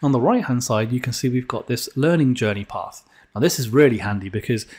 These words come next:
you can keep up with where you've got to previously. So let's say in one day you went through four videos and then you had to exit for whatever reason,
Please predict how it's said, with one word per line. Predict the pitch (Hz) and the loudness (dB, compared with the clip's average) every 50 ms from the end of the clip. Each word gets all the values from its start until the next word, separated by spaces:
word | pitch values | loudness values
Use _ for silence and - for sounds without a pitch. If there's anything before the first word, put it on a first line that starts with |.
| - - _ - | -20 -12 _ -2
you | 143 127 | -2 0
can | - 139 135 135 - - _ _ _ _ _ _ _ _ _ _ - | 2 2 2 2 0 -4 _ _ _ _ _ _ _ _ _ _ -4
keep | - 226 208 208 - | 2 2 2 4 2
up | 185 - - - | 0 0 0 2
with | 151 139 123 | 2 2 4
where | 131 147 143 139 | 4 4 4 4
you've | 135 135 127 - - | 4 2 -2 -2 0
got | - 131 - - | -2 -2 -2 -2
to | - - 127 120 | -4 -4 -4 -4
previously. | - - 147 143 120 110 101 - 101 92 | -2 0 0 2 2 0 -4 -4 -6 -4
So | - 170 | 0 2
let's | 170 - - - | 2 2 2 2
say | 170 156 | 4 4
in | 147 139 | 4 6
one | 143 139 139 127 | 4 4 4 4
day | 131 123 | 2 2
you | 120 120 117 | 2 0 -2
went | 120 120 - | -4 -4 -6
through | - 110 | -8 -8
four | - - 117 110 110 101 | -6 -4 -2 0 0 0
videos | 101 98 101 101 98 101 98 95 | -2 -4 -4 -4 -4 -4 -4 -4
and | 104 113 | -4 -4
then | 113 110 | -4 -2
you | 107 110 | -2 -2
had | 117 113 | -4 -6
to | - - - 117 | -8 -10 -8 -8
exit | 113 110 - - - | -8 -8 -8 -14 -14
for | - 123 | -10 -8
whatever | 123 123 107 107 | -8 -6 -4 -2
reason, | 113 117 110 107 113 110 104 | -2 -2 -2 -2 -2 -2 -4